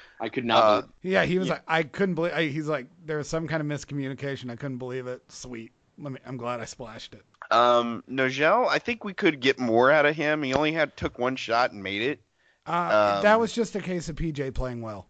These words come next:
Speaker 2: Yeah, and P J did play well, but I, I
Speaker 3: And
Speaker 2: think
Speaker 3: Grady
Speaker 2: Nogel
Speaker 3: played
Speaker 2: could
Speaker 3: well.
Speaker 2: be, he can be a, uh, very versatile guy for us.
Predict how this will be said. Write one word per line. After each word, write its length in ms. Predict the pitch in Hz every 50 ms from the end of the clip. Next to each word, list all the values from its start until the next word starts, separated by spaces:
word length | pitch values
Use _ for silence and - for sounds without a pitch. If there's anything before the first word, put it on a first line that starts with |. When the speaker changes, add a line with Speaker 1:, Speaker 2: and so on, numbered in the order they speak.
| _
Speaker 2:
Yeah, 260 | 131 156 165 127 95 -
and 180 | - 139 147 135
P 140 | 190 196 175
J 180 | 156 165 165
did 220 | 160 165 175 175 -
play 180 | 135 117 101
well, 320 | 87 85 82 80 76 60 -
but 160 | - 113 110
I, 140 | 110 120 127 - -
I 60 | 131
Speaker 3:
And 100 | 139 160
Speaker 2:
think 140 | 165 170 156
Speaker 3:
Grady 160 | 170 180 156
Speaker 2:
Nogel 360 | 151 143 120 143 135 131 135
Speaker 3:
played 80 | 113 113
Speaker 2:
could 80 | - -
Speaker 3:
well. 60 | -
Speaker 2:
be, 300 | 131 127 120 117 110 - _
he 160 | - 151 147
can 180 | - 147 139 131
be 440 | 123 135 135 135 131 123 120 117 113
a, 100 | 110 104
uh, 80 | 104
very 240 | 98 120 120 120 113
versatile 600 | 98 107 113 113 - - 101 127 117 110 101 90
guy 240 | 78 120 180 190 139
for 320 | - - 90 80 - -
us. 300 | - 110 - - - -